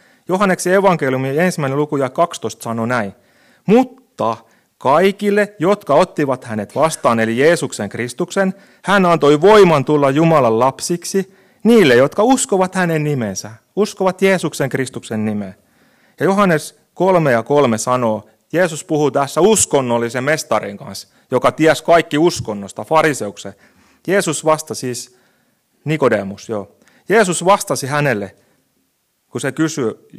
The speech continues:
asioita, "Totisesti, totisesti, minä sanon sinulle, joka ei synny uudesti ylhäältä, se ei voi nähdä Jumalan valtakuntaa." Tässä kor-, mä korostan tässä puheessani ja minkä mä oon löytänyt Raamatusta,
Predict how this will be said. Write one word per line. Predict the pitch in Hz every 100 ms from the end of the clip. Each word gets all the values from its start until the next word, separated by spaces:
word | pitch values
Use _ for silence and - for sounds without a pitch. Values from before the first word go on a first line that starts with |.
| -
asioita, | 139 143 175 170 165 - -
"Totisesti, | 220 233 226 202 156 - 151
totisesti, | 185 185 180 151 117 - 123
minä | 160 170
sanon | 151 160 180 175
sinulle, | 123 131 151 123 104 _ _ _ -
joka | 180 202
ei | 170
synny | 151 185 175
uudesti | 185 202 156 -
ylhäältä, | 156 175 143 107 107 107 _ -
se | 233
ei | 147 180 170
voi | 196 160
nähdä | 165 151 127
Jumalan | 117 135 113 104
valtakuntaa." | 110 110 101 98 110 110 104 _ _ _ _ _ _ -
Tässä | 208 214 -
kor-, | 196 190 160 - _ _ _ _
mä | - 180
korostan | 175 175 160 - 123
tässä | 120 -
puheessani | 160 160 151 - 131 120
ja | 117 113 107 - -
minkä | 131 139
mä | 135
oon | 143
löytänyt | 147 123 131
Raamatusta, | 147 143 110 113 - 175